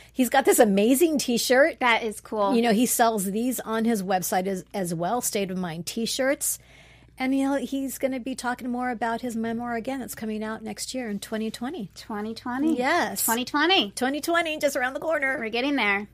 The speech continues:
Speaker 1: Wes Ramsey, who plays Peter on G H, I did not know this, but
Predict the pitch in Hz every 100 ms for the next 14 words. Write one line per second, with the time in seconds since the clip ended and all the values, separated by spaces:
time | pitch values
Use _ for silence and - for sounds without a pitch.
0 | _ - - - - - - 214 359 480
1 | - 277 269 277 294 233 202 117 185 247
2 | 226 262 254 - - 262 240 170 - -
3 | - 190 170 165 185 175 156 156 143 -
4 | - - - - 226 269 427 494 415 175
5 | - 247 220 208 202 214 214 - - -
6 | - - - - - 247